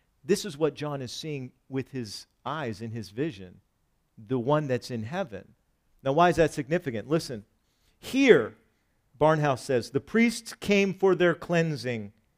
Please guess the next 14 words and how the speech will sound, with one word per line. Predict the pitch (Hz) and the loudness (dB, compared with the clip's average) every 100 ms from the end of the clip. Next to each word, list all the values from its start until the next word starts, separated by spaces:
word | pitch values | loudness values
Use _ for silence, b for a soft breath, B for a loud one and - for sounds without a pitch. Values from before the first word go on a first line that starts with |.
| _ _ _ - | _ _ _ 0
Each | 214 262 - | 2 2 0
time | - 254 247 | 2 6 8
before | 196 196 214 | 8 8 8
they | 196 202 | 8 8
entered | 196 190 | 6 4
the | 185 | 4
holy | 175 202 185 | 6 6 4
place, | 180 165 156 | 6 4 4
they | 170 160 | 0 0
stopped | - 180 190 196 - b | 0 2 4 2 -4 b
for | b 175 | b 2
the | 160 | 2
cleansing | 160 190 196 170 196 190 190 _ | 4 2 2 2 0 -2 -6 _
ceremony." | - - 208 202 180 156 139 135 127 113 | -14 0 4 6 6 4 2 0 -4 -6